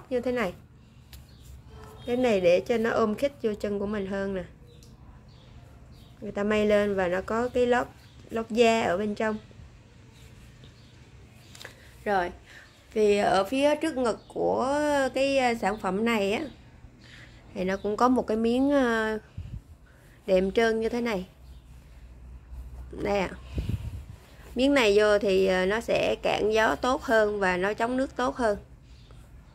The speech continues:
Đó. À, đây là đường may của cái sản phẩm,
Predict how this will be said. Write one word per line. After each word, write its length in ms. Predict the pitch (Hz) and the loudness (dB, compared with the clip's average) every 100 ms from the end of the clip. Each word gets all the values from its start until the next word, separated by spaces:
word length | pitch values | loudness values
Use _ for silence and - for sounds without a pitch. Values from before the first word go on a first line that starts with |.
| - | -20
Đó. 140 | - - - - - - - - - - - - - - - - - - - - - - - - - - - - - - - - - - - - - - - - - - - - | -16 -16 -16 -20 -20 -18 -18 -18 -20 -20 -20 -20 -20 -20 -20 -20 -20 -20 -20 -20 -20 -20 -20 -20 -20 -20 -20 -20 -20 -20 -20 -20 -20 -20 -20 -20 -20 -20 -20 -20 -20 -20 -16 -4
À, 180 | 196 | 0
đây 200 | 196 220 | 4 4
là 120 | 220 202 | 4 4
đường 240 | 202 202 | 2 2
may 200 | 220 226 | 2 2
của 580 | 214 170 190 208 247 269 | 2 2 4 4 2 0
cái 100 | 269 | -2
sản 220 | 262 196 202 | -4 -4 -4
phẩm, 300 | 196 185 | -4 -6